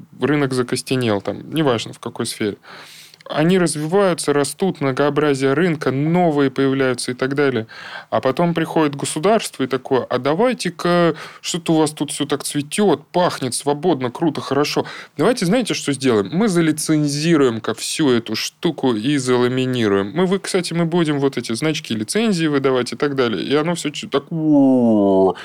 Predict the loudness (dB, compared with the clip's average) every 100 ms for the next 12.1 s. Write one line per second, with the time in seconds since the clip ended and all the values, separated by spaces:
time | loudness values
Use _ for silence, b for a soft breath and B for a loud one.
0 | B -8 -6 -4 -4 0 0 2 -2 -2
1 | -6 0 -2 0 -2 -2 -2 0 0 0
2 | -4 -6 -4 -4 -4 -6 -4 0 0 0
3 | 0 2 2 0 -6 -10 -12 -8 -4 -4
4 | -6 -10 -8 -8 -8 -6 -8 B B B
5 | -2 0 -2 -6 -6 -4 -6 -4 -2 -2
6 | -2 -4 0 0 0 -4 -8 -10 -10 -8
7 | -8 -8 -8 -10 B B B -6 -4 -4
8 | -4 -6 -6 -6 -10 -10 B B B -4
9 | 0 0 0 0 0 0 -4 -2 0 0
10 | 0 -4 -2 0 0 -2 -4 -2 0 0
11 | -2 -8 -2 0 2 0 -2 -4 -6 -6